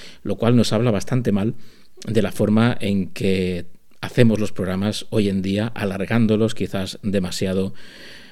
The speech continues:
para conseguir, mm, no sé exactamente el qué. Chicho Ibáñez Serrador lo tenía muy claro. El un, dos, tres tenía que durar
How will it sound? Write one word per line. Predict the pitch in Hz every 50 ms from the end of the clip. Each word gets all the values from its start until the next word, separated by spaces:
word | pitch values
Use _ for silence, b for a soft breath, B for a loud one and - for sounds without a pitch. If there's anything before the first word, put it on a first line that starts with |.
| B B
para | - 101 104 -
conseguir, | 107 98 - - 98 98 104 110 113 107 -
mm, | 110 101 98 92 87 - - 90 92 101 104
no | 101 87
sé | - 101 92
exactamente | 92 - - - - - 95 92 92 92 -
el | 95 95
qué. | - - - - _ _ - - -
Chicho | - 147 120 - 120
Ibáñez | 113 107 101 -
Serrador | - 101 98 101 104 131 139 139 -
lo | 123 120 117
tenía | 117 117 120 113 107
muy | 98 98 92
claro. | 90 - - - 98
El | 107
un, | 117 110
dos, | 101 98 90 -
tres | 123 123 120
tenía | - 110 95 95 92 92
que | -
durar | 92 95 95 95 90 - -